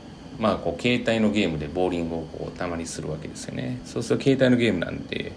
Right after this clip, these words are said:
まあ、全てのストライクはまだ取ってないんですけども、スコアでいうと二百九十一と、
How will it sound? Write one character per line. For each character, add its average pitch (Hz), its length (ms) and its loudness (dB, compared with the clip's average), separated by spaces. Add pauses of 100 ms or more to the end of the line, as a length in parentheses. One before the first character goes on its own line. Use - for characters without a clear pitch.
(180)
ま 85 240 -2
あ、 82 40 -4
全 123 280 0
て 131 120 2
の 127 100 4
ス 127 140 -6
ト 127 80 2
ラ 131 100 4
イ 110 80 2
ク - 80 0
は 78 80 2
ま 80 80 0
だ 85 120 0
取 82 140 -6
っ 76 40 -6
て 87 180 -6
な 78 80 -4
い 76 60 -4
ん 76 40 -4
で 73 60 -6
す - 140 -14
け - 80 -6
ど - 80 -8
も、 - 80 -8
ス - 140 -12
コ 127 140 2
ア 98 40 2
で 87 80 -2
い - 20 -2
う - 40 -10
と 85 80 -6
二 95 100 -4
百 101 260 -4
九 95 220 -2
十 82 120 -6
一 76 200 -10
と、 - 80 -10